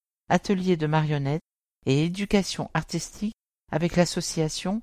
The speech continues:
Vecteur d'Art. Enfin, les ateliers d'animation scientifique seront proposés par l'association Kid Checker. Les valorisations des activités sous forme de vidéos. Pour que les enfants puissent davantage se projeter,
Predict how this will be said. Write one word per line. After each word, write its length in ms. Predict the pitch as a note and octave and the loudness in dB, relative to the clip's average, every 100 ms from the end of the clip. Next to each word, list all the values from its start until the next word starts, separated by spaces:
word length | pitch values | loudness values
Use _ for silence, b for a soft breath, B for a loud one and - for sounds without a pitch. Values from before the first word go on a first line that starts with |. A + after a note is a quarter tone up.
| _ _ - | _ _ -12
Vecteur 460 | - F#3 - E3+ C3 | -4 -4 0 -2 0
d'Art. 400 | B2+ C3 D3+ - _ _ _ _ - | 0 0 -2 -10 _ _ _ _ 4
Enfin, 360 | G#3+ - D3+ | 4 4 0
les 200 | C3 D3+ | 2 4
ateliers 580 | F3 - G3 E3+ E3 D3 | 2 2 -2 -2 -2 -2
d'animation 680 | - E3+ F#3 F#3 F3 - C3 | 2 2 2 2 0 -4 -10
scientifique 680 | - F3 E3+ D3+ - E3+ - B B | -6 -6 -6 -8 -10 -14 -14 B B
seront 300 | - E3+ F3+ | -4 0 0
proposés 500 | F3 F#3 E3 F3 D#3+ | 0 0 0 -2 -2
par 160 | D3+ C3+ | 0 2
l'association 800 | D3 - D#3 - C3 - - F#3+ - | 2 0 -6 -2 -4 -4 -6 -6 -4
Kid 180 | - G#3 | -4 -2
Checker. 420 | - D#3+ - G2 - _ _ - - _ _ - _ - | -2 -4 -6 -10 -14 _ _ -20 -20 _ _ -20 _ -2
Les 100 | C3+ | 4
valorisations 680 | F#3+ G#3+ G#3 G3 F#3 G#3+ | 6 6 4 2 0 0
des 180 | G#3 E3+ | 0 2
activités 480 | F3 - E3 E3 G#3+ | 0 -2 -6 -2 -4
sous 160 | - | -4
forme 340 | F#3 G3+ G3 F3 | -2 0 2 2
de 120 | D3+ | 0
vidéos. 520 | D3+ G3 F3+ D3 A2+ - _ _ _ _ - | -2 -2 2 2 0 -8 _ _ _ _ -6
Pour 140 | D3+ | -4
que 100 | - | 0
les 180 | D#3+ D#3+ | 0 2
enfants 320 | G3+ - F3 | 0 0 -2
puissent 240 | D#3 C3 B2+ | -2 -8 2
davantage 580 | E3+ F3+ F3 F3 D#3+ | 2 2 -2 0 0
se 140 | - D3 | -2 -8
projeter, 680 | - - C3+ C3 - D3 | -8 -6 -6 -6 -2 -4